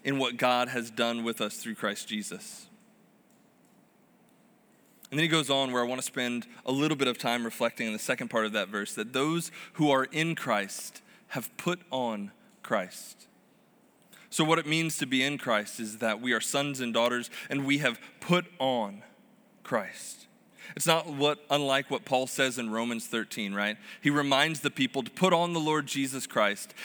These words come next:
and make no provision for the flesh to gratify its desires. Brothers and sisters, if you are in Christ, your life should look like you are clothed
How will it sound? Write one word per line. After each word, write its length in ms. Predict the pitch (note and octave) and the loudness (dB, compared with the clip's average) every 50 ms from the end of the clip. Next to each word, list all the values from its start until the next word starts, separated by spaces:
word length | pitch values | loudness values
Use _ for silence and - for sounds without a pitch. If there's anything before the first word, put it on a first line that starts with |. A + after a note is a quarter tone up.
| - - - | -10 -2 0
and 120 | C#3+ D3+ | 2 4
make 240 | D3+ D3+ D3 - D3 | 4 4 4 2 0
no 300 | D3 D3 D#3+ F3+ G#3 G3+ | 2 4 6 6 6 4
provision 760 | - - F#3 D#3+ C3+ C#3+ D3 C#3+ A#2+ C3+ C#3 A#2+ A#2 A2+ A2 - - - - | 2 0 0 0 2 2 2 2 2 -2 -2 -2 -4 -6 -6 -10 -16 -16 -8
for 180 | - D3+ C3+ | -4 -4 -2
the 80 | B2 B2 | -2 -2
flesh 720 | - - - C3 B2 A#2 - - - - - - - - - - - - - - _ _ - - - _ _ - - - _ - - _ _ _ _ _ _ _ _ _ _ _ - - | -4 0 4 6 6 6 4 -4 -4 -4 -6 -6 -10 -14 -20 -20 -20 -20 -20 -20 _ _ -20 -20 -20 _ _ -20 -20 -20 _ -20 -20 _ _ _ _ _ _ _ _ _ _ _ -8 -6
to 80 | - | -6
gratify 540 | B2 B2+ C3 B2 C3 C3 B2 - C3+ A#2+ A#2+ | 0 4 6 6 6 6 4 2 4 4 4
its 200 | A#2 A2+ - - | 4 2 -2 -6
desires. 800 | - A#2 A2 G2 A2 F#2+ F#2+ F#2 F#2+ F#2+ - - - - - - _ - _ _ _ _ _ _ _ _ _ _ _ _ _ _ _ _ _ _ _ _ _ _ _ _ _ _ _ _ _ _ - - - - - | -8 -8 -4 -2 0 0 0 0 -2 -6 -8 -12 -14 -14 -14 -16 _ -20 _ _ _ _ _ _ _ _ _ _ _ _ _ _ _ _ _ _ _ _ _ _ _ _ _ _ _ _ _ _ -20 -20 -14 0 2
Brothers 320 | C3 C3+ D3 C#3+ C3 B2+ | 2 4 4 2 -2 -4
and 100 | B2 A2 | -6 -6
sisters, 380 | - B2+ A#2 - B2+ A2+ A2 A2+ - | -6 -6 -6 -6 -6 -6 -8 -8 -6
if 220 | C3+ B2 - - | -6 -6 -4 -4
you 400 | B2 A#2 A#2+ B2+ C3+ C#3 C#3+ C#3 - | -2 2 2 2 2 2 0 -4 -4
are 220 | B2+ A#2+ A2+ A2 - - | -4 -4 -4 -6 -8 -10
in 320 | C#3+ B2+ B2+ C3 C3 C3 | -8 -6 -6 -6 -6 -6
Christ, 760 | - - - C3+ A#2 A2+ B2 C3+ C#3+ C#3+ - - - - - - - - - - - - | -8 -8 -4 0 0 0 0 0 -4 -8 -10 -12 -12 -14 -16 -20 -20 -20 -20 -20 -16 -6
your 300 | B2+ B2+ C3+ C#3 C#3 C#3 | 0 0 2 2 2 0
life 400 | C3 B2 B2 A#2+ C3 C3+ C3+ - | 0 0 0 0 0 0 -2 -4
should 260 | - - - C3+ A#2 | -6 -4 -4 -4 -4
look 300 | A2+ A2+ B2+ B2+ - - | -4 -4 -4 -6 -4 -2
like 260 | C3 A#2+ A2+ G#2+ - | 0 0 0 -2 -4
you 200 | B2 B2 B2 B2+ | -6 -4 -2 0
are 160 | A#2 A2 G#2+ - | 0 -2 -2 -4
clothed 1000 | - - - - C3+ C3 C3 C3 C3 C3 B2 A#2 A2 G#2 F#2+ F#2+ - - - | -8 -14 -10 -6 -6 -4 -2 -2 -2 -4 -4 -4 -6 -6 -8 -10 -12 -16 -20